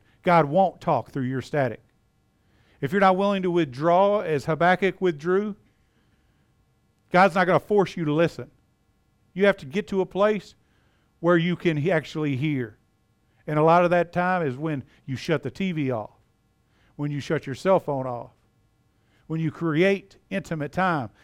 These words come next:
You know why dis-, tr-, you know why spiritual disciplines are called spiritual disciplines?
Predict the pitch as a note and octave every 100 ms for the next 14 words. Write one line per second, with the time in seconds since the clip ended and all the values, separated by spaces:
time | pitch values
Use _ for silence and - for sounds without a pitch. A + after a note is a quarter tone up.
0 | _ F3 G3+ G3 F3+ C3 F3+ F#3 _ -
1 | F#3+ F3+ F#3 F3 C#3+ - F#3 F3 D#3 E3+
2 | E3 F#3+ F#3 E3+ F3 E3+ - F3 E3+ D#3
3 | D#3+ E3 F#3+ G#3 F#3+